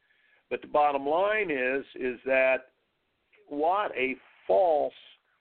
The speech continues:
false way to do it is if coaches, wait a minute, or as parents, wait a minute, or as teachers,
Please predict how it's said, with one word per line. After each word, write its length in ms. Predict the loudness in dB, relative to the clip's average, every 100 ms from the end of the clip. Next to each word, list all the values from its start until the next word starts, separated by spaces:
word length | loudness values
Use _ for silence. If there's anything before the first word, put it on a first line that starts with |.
| _ _
false 300 | 0 2 2 0
way 280 | -2 -2 -2
to 100 | -4
do 300 | -4 0 0
it 140 | 0 -4
is 240 | -6 -6 -6
if 160 | -8 -8 -8 -2
coaches, 500 | -2 -2 -6 -8 -8 _ _ _ _ _ -2
wait 200 | 0 0
a 20 |
minute, 200 | -4 -14 _ _ -2
or 260 | 0 2
as 60 | 0 -4 -4
parents, 460 | 0 0 -2 -6 -16 -20 _ _ _ _ 0
wait 140 | 0
a 40 | 0
minute, 160 | -6 _ _ -6
or 280 | -2 0 2
as 160 | 2 0 -8
teachers, 520 | -8 -8 -10 -12 -12